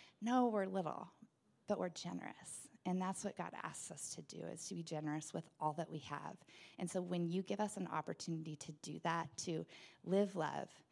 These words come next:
um, in tangible ways, w-, it, the blessing is so huge for all of us. And so we thank you for bringing that to us.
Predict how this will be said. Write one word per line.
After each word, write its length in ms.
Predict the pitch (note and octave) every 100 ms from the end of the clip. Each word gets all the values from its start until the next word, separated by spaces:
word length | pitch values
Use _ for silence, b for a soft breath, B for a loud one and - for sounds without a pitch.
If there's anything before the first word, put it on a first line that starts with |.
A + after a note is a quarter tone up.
| b b b -
um, 160 | E3+ D#3
in 160 | E3 D3
tangible 640 | - G3+ F#3+ F#3+ F#3 D#3
ways, 500 | D3+ D#3 F3+ F#3+ - -
w-, 240 | E3+ F3 -
it, 180 | F#3 -
the 80 | F3+
blessing 680 | - D#3 - D#3+ D#3 F3+ E3+
is 360 | F3 D#3 - -
so 420 | - - - F3
huge 460 | D#3+ - - - -
for 200 | - D#3+ -
all 140 | D#3+
of 120 | E3
us. 280 | - - -
And 100 | E3+
so 160 | F3+ E3
we 160 | F3+
thank 380 | - E3 F3 -
you 100 | - D3
for 120 | - D#3+
bringing 420 | - D3+ D3+ -
that 200 | - -
to 120 | -
us. 300 | - - -